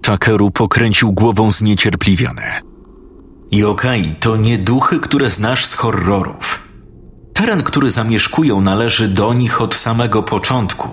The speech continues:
To my jesteśmy tu intruzami.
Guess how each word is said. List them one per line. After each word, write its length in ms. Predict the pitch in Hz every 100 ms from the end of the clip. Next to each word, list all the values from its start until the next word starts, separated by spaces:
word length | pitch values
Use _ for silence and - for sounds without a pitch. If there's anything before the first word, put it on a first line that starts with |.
| - - - - - - - -
To 140 | - 98
my 320 | 87 92 147
jesteśmy 680 | 165 104 - 98 92 98
tu 160 | 90 104
intruzami. 800 | 101 90 104 92 95 78 -